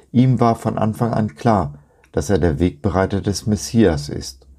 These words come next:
Die Rolle des Elia wollte er sich allerdings nicht zugestehen.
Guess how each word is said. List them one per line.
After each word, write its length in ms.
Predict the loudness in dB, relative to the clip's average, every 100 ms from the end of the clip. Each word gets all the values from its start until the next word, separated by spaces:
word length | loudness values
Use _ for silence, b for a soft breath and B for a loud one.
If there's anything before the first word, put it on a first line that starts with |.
| b b b b -2
Die 80 |
Rolle 280 | 2 2 0
des 240 | -2 -8 -6
Elia 640 | -4 -2 2 2 0 -6 _
wollte 300 | 0 0 0
er 120 | -2 -2
sich 220 | -4 -2
allerdings 440 | 0 0 -4 -2
nicht 320 | 0 0 -4
zugestehen. 800 | -10 -4 -4 -6 -6 -4 -4 -6